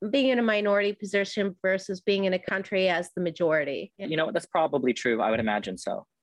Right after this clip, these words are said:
Speaker 1: And all of your siblings are homeschooled as well?
Speaker 2: Not all of them. Most of them are. I do have a sister who has Down syndrome, and she does go to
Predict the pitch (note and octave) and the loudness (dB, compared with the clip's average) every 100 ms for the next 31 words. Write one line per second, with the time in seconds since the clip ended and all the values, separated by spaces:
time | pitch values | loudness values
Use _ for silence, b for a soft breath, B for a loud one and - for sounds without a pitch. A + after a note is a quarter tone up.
0 | _ A3+ A3+ A#3+ A#3+ A#3+ - A3 A#3+ B3 | _ 0 2 2 0 -2 -2 -2 0 -2
1 | B3+ A#3+ B3 B3 - C4 B3 A#3+ A#3 B3 | -4 -4 -4 -6 -4 -2 -2 -2 -2 -4
2 | C#4+ _ G#3 A#3+ - A2+ B2 B2+ C3+ C3+ | -6 _ 0 2 2 0 0 0 0 0
3 | C3 C3 A#2+ A#2+ C#3 C#3+ C#3 C3 C3 C3 | 0 2 0 0 -4 -2 2 2 2 0
4 | B2 B2+ C#3 C#3 - B2 A2 A2 G2+ - | 2 2 0 -2 0 0 2 2 0 -2
5 | G#2 G#2+ - A2+ A2+ G2+ G2 G#2 F#2+ - | -2 -2 0 2 2 2 -2 -2 -4 -2
6 | F#2+ | -6